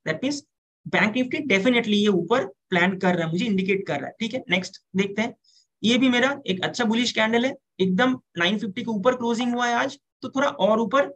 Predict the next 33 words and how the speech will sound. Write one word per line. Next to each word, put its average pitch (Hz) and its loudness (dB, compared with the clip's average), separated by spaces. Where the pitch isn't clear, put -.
जा 185 4
सकता 185 -4
है। - -20
ठीक 240 -4
है, 285 -6
थोड़ा 214 0
और 180 2
ये 202 -2
ऊपर 220 -8
जा 160 0
सकता - -12
है, - -20
तो 247 2
नाइन 226 2
फिफ्टी 247 -4
फ़ाइव 226 0
तक 247 -2
भी 233 -2
जाएगा, 214 0
तो 233 0
bank 180 2
nifty 208 -6
को 233 0
ये 262 -2
help 190 0
कर 165 -2
लेगा। 139 -2
मतलब 254 -4
मुझे 208 2
क्या 269 4
दिख 254 -2
रहा 277 4
है, 285 -4